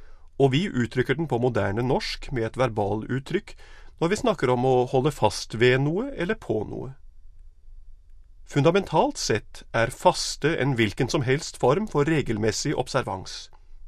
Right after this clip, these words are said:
Det var først gjennom flere århundrer med kristen praksis at begrepet i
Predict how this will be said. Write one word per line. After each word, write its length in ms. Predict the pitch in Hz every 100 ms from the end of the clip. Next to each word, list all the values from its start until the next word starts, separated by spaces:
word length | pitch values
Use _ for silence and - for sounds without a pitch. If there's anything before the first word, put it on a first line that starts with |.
| - - -
Det 80 | 143
var 80 | 156
først 240 | 180 -
gjennom 180 | 143 190
flere 320 | 190 123 110
århundrer 640 | 160 120 117 123 147 151 214
med 140 | 147
kristen 340 | 170 143 - 156
praksis 560 | 110 - - 226 - - - - - -
at 140 | 139 -
begrepet 540 | 175 135 127 - -
i 160 | 127